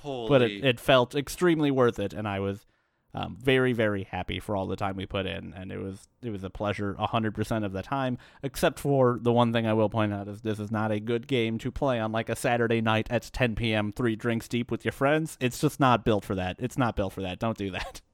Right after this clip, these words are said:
Speaker 1: Don't,
Speaker 2: Yeah,
Speaker 1: don't do
Speaker 2: you
Speaker 1: that one.
Speaker 2: cannot drink and keep any of this straight.
Speaker 1: No,
Speaker 2: It
Speaker 1: it's, it's just too much, and you'll just be like, "Holy shit, stop reading. I don't wanna do this anymore." It's not, it's not built for that.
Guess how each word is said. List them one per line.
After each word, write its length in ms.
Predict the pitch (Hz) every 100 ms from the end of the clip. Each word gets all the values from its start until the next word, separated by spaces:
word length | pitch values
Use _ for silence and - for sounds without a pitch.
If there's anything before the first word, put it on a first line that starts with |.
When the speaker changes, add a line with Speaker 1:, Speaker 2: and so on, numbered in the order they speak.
| _
Speaker 1:
Don't, 200 | 135 131
Speaker 2:
Yeah, 180 | 139 110
Speaker 1:
don't 100 | 123
do 100 | 117
Speaker 2:
you 40 |
Speaker 1:
that 60 | 101 170
one. 100 | 160
Speaker 2:
cannot 160 | 151
drink 300 | 131 127 123
and 180 | 123 117
keep 260 | - 123 -
any 220 | 131 113 107
of 80 |
this 180 | 104 101
straight. 340 | - 110 98 175
Speaker 1:
No, 220 | 151 95
Speaker 2:
It 140 | 127 143
Speaker 1:
it's, 220 | 143 214
it's 300 | 202 170 -
just 260 | 190 170
too 140 | - 202
much, 320 | 175 175 -
and 200 | 175 143
you'll 160 | 143 143
just 140 | 143
be 100 | 151
like, 200 | 135 123
"Holy 300 | 156 147 143
shit, 340 | - 180 156
stop 420 | - - 165 170 151
reading. 420 | 151 180 165 147
I 100 | 151
don't 100 | 160
wanna 180 | 165 156
do 300 | 151 190 196
this 240 | 180 175
anymore." 400 | 156 143 131 107
It's 120 | 107
not, 280 | 120 113 110
it's 140 | 113 -
not 160 | 101
built 140 | 104 101
for 120 | -
that. 300 | 160 - -